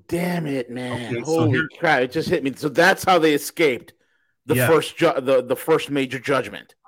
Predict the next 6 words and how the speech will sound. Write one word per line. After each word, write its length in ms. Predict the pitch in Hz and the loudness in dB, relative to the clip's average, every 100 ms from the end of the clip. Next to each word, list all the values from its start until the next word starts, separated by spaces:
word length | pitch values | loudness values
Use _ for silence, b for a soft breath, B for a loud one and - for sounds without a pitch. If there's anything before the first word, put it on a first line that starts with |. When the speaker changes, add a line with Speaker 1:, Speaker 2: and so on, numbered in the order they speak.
| - | -8
Speaker 2:
Exactly. 600 | 117 110 113 101 87 78 _ - _ _ | -6 -2 -2 -2 -10 -20 _ -20 _ _
Okay, 300 | 104 120 117 | -12 -6 -4
they 120 | 117 | -2
went 200 | 113 127 | -2 2
Speaker 1:
They, 180 | 165 160 | 4 4
Speaker 2:
to 200 | 117 120 | 2 -4